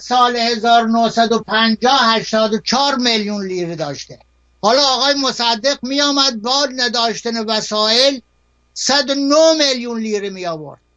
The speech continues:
خب حالا شما نباید از ته دل بگید لعنت بر آدم دروغگو.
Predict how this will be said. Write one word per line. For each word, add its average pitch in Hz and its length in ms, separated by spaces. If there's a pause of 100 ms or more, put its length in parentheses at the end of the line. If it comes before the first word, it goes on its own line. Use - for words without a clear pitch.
(1600)
خب 240 160
حالا 220 360
شما 240 340
نباید 277 580
از 240 220
ته 262 260
دل 240 240
بگید 240 460
لعنت 247 500
بر 240 220
آدم 240 400
دروغگو. 220 880